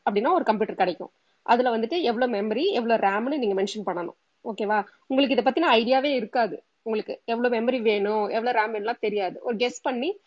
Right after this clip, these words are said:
ஒரு சைஸபிள் மெமரி ரேமுக்கு நீங்க இதை செலக்ட் பண்ணி பண்ணீங்கன்னா, ஒரு கம்ப்யூட்டர் ஸ்பி-, ஸ்பின் அப் ஆயிடும். இது வந்து உங்களோட லேப்டாப் ஈக்குவலன்ட்னு வச்சுக்கோங்க. இது ஸ்பின் அப் ஆயிடுச்சு. இப்போ உங்களுக்கு வெதர்,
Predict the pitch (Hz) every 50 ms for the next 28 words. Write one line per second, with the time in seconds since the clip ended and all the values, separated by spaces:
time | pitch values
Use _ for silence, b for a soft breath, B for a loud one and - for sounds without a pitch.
0 | _ _ _ _ _ - - 269 269 - 285 269 285 - 320 233 233 285 262 247
1 | - - 247 233 233 233 262 240 220 202 190 214 220 196 277 269 277 240 202 196
2 | 185 190 - 202 - 233 233 220 - 220 190 190 262 359 - - - - 240 233
3 | 277 285 233 185 220 311 415 370 330 311 - 220 226 226 - 302 277 - 339 370
4 | - - - - - - - 262 233 - - 277 269 277 - 214 190 185 185 -
5 | _ _ _ _ _ _ _ _ _ _ - - 294 302 285 302 403 349 285 233
6 | 240 214 220 226 247 - - 277 - - 233 233 226 - 220 214 214 208 214 226
7 | 214 - - 170 165 180 196 190 _ _ _ _ _ _ _ _ _ _ _ _
8 | _ _ _ _ _ _ _ _ _ _ _ _ _ - 262 285 285 - 302 285
9 | 302 294 190 208 226 220 - - - - - - _ _ _ _ _ _ _ -
10 | 262 - - 359 370 381 - - 262 277 277 285 262 - 285 311 359 330 240 247
11 | 214 254 269